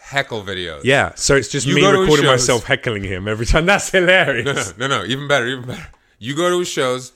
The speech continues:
Speaker 1: when he gets
Speaker 2: Heckleception,
Speaker 1: heckled,
Speaker 2: mate.
Speaker 1: you heckle his heckler before he can heckle.
Speaker 2: <laughs> So I stop him from being able
Speaker 1: You,
Speaker 2: to
Speaker 1: you heckle
Speaker 2: come
Speaker 1: steal,
Speaker 2: back.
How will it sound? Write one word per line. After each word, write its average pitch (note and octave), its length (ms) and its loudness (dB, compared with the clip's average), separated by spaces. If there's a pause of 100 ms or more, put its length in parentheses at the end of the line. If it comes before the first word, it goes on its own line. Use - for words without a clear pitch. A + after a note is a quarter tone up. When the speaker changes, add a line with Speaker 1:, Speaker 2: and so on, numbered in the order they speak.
Speaker 1:
when G#2 120 -12
he C3 220 -10
gets G3 200 2
Speaker 2:
Heckleception, E3 500 2
Speaker 1:
heckled, A2 100 -2
Speaker 2:
mate. F#2+ 240 -4
Speaker 1:
you F#3+ 240 -2
heckle D#3 380 -2
his A#2 220 -12
heckler G#2+ 480 -4
before A2+ 360 -4
he E3 240 -6
can A#2 180 -8
heckle. F#2 300 -2
Speaker 2:
<laughs> A#3+ 1300 2 (280)
So C#3+ 240 2
I C#3 100 6
stop - 380 0
him B2+ 240 -2
from A#2+ 160 -6
being A#2 220 2
able G#2+ 140 0
Speaker 1:
You, D3+ 100 -6
Speaker 2:
to G#2+ 260 2
Speaker 1:
you D#3 100 -2
heckle G3+ 280 -2
Speaker 2:
come B2 220 0
Speaker 1:
steal, A2+ 80 2
Speaker 2:
back. F#2+ 280 2